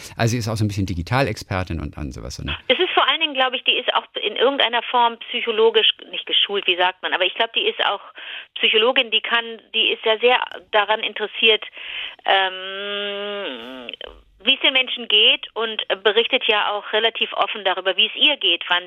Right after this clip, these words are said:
Speaker 2: sie überfordert war in ihrem Beruf und wie sie damit umgegangen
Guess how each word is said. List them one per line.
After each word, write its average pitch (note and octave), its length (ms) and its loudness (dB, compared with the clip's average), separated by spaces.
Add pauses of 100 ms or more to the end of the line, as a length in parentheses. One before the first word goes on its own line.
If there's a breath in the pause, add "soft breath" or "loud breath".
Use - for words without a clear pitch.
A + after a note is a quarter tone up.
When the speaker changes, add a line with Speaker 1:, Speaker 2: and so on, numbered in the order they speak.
Speaker 2:
sie G#3 300 4
überfordert G3+ 680 2
war F#3 320 2
in F#3 80 -8
ihrem F#3 220 0
Beruf F#3 540 2
und F#3+ 160 0
wie F3+ 80 0
sie F#3+ 80 0
damit E3+ 260 0
umgegangen F3+ 540 -2